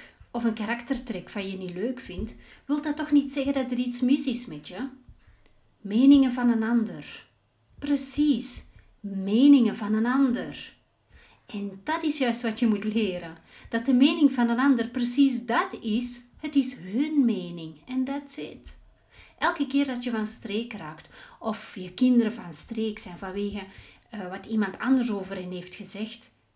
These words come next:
inclusief hun leeftijdsgenoten, zeg je werkelijk op dat moment dat wat zij over jou of over je kinderen vinden of zeggen, dat het dat belangrijker vindt dan wat je denkt over jezelf. Je mag nooit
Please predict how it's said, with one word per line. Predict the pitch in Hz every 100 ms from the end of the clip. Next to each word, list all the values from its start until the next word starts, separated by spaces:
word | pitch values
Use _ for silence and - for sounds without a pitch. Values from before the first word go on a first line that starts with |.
| _
inclusief | 240 240 214 - 185 185
hun | 175
leeftijdsgenoten, | 160 196 240 151 147 - 196 160 156 208 226 - -
zeg | - 294 -
je | 233
werkelijk | 269 311 - 226
op | 214 208
dat | 277
moment | 269 208 190 226
dat | 240 214
wat | 208 190
zij | - 285 294 269
over | 226 208
jou | 202 233 254 247
of | 220 -
over | 190 - 190
je | 185
kinderen | - 277 254 214
vinden | - 190 175 254 294 _ - - _
of | - -
zeggen, | - 262 277 185 240 - - _
dat | 220 240
het | 254 -
dat | 214 247 294
belangrijker | 240 240 302 311 262 240
vindt | 202 190 180 160 - _ _ _ _
dan | - 269
wat | 254
je | 220
denkt | 208 233 214
over | 185 -
jezelf. | 170 160 196 262 269 214 - - _ - - - -
Je | 226
mag | 269 285 -
nooit | 214 226 254 285 294 190 156 - -